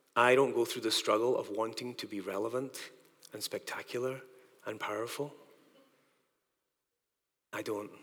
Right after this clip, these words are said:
No, I do. <laughs> So in my office last night, I was working on this message, and I told Ronna and others to pray for me, 'cause as I described it, this particular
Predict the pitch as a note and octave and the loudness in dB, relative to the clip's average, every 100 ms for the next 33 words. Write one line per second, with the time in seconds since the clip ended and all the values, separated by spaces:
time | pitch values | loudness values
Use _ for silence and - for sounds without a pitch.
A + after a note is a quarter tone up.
0 | - - G#2 G#2 G#2+ A2+ - - - D3+ | -14 -6 -4 -2 -2 -2 -6 -12 -12 -10
1 | C3 - - - - - - - - - | -10 -14 -16 -18 -18 -18 -18 -20 -16 2
2 | C#3 A2+ D3 D3 C#3+ E3+ D#3 - A2 - | 6 8 8 8 8 6 4 4 2 2
3 | G#2 G2+ F2 G#2 A2+ A2+ A2 G#2 G2 G#2 | 0 0 0 0 -2 -2 -4 -4 -2 -2
4 | A2 - G2 - - - - - - - | -2 -2 -4 -6 -8 -12 -20 -20 -20 -20
5 | _ - G#2+ A2 - D3+ A#2+ A2+ C3 G#2+ | _ -2 2 4 4 4 6 6 6 4
6 | G#2+ G#2 G2+ - - A#2+ - G#2 G2 F#2+ | 2 2 0 -2 2 2 2 -2 -4 -4
7 | G#2 - G#2+ A2+ A#2+ G#2+ - A#2 B2+ A2 | -4 -2 2 2 4 2 2 4 4 2
8 | F#2 - - - - - - - - C3 | -2 -4 -16 -20 -20 -20 -20 -20 6 8
9 | C#3+ - - C3+ D3+ C#3+ C3+ | 10 8 0 0 4 6 6